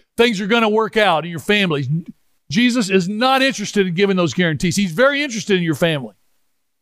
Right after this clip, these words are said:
But what he wants most is what? Your full heart. <laughs> And I'll be honest with you,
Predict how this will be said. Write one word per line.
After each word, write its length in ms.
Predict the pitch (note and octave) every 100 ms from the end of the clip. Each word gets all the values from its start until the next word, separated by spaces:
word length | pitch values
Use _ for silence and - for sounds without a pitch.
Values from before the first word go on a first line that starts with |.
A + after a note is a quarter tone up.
| _ _ _ -
But 180 | D#3+ E3
what 160 | E3+
he 60 | E3
wants 260 | D#3 D3+ D3
most 500 | D3 A2+ - - - _
is 180 | - B2+
what? 280 | C3+ A2 F#2+
Your 120 | C3+
full 240 | - B2+ G2
heart. 320 | G#2 F#2+ - _ _ _ _ _ _ _ _ _ _ _ _ _ _ _ _ _ _ _ _ _ _ _ _ _ _ _ _ _ _ _ _ _ _ _ _
<laughs> 200 | F3+ -
And 140 | B3 A3+
I'll 100 | B3+
be 180 | G#3+ G#3+
honest 380 | F#3 A#4+ F3 -
with 140 | -
you, 140 | C#3+